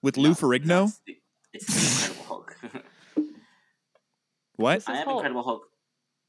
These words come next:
Speaker 2: It's the different Hulk. There's one called the Incredible Hulk.
Speaker 1: Was there two Dan Norton ones?
Speaker 2: There was
Speaker 1: Was
Speaker 2: one
Speaker 1: it, was
Speaker 2: Edward
Speaker 1: it
Speaker 2: Norton one, and then there was
Speaker 1: Edward
Speaker 2: one
Speaker 1: Norton?
Speaker 2: without Edward Norton, um, with somebody else.
Speaker 3: Oh, this is Eric Banner.
Speaker 2: Yeah.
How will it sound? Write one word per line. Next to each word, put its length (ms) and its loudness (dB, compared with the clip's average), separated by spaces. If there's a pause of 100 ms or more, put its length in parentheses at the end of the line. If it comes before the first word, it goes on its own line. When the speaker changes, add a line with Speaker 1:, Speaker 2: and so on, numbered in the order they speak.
(380)
Speaker 2:
It's 140 -10
the 100 -12
different 280 -16
Hulk. 280 -20 (200)
There's 240 -14
one 140 -10
called 200 -8
the 40 -12
Incredible 340 -16
Hulk. 280 -20 (680)
Speaker 1:
Was 180 0
there 120 6
two 300 4
Dan 340 2
Norton 320 2
ones? 460 0 (1120)
Speaker 2:
There 140 -8
was 200 -12
Speaker 1:
Was 140 -16
Speaker 2:
one 140 -2
Speaker 1:
it, 100 -6
was 100 -2
Speaker 2:
Edward 20 0
Speaker 1:
it 100 -6
Speaker 2:
Norton 160 -12
one, 120 -10
and 80 -14
then 120 -14
there 80 -12
was 160 -16
Speaker 1:
Edward 240 2
Speaker 2:
one 60 -8
Speaker 1:
Norton? 140 -12
Speaker 2:
without 240 -10
Edward 200 -16
Norton, 280 -16 (240)
um, 460 -12 (140)
with 100 -18
somebody 300 -14
else. 220 -16 (260)
Speaker 3:
Oh, 240 2
this 200 -6
is 200 -10
Eric 340 -10
Banner. 380 -12 (420)
Speaker 2:
Yeah. 200 -14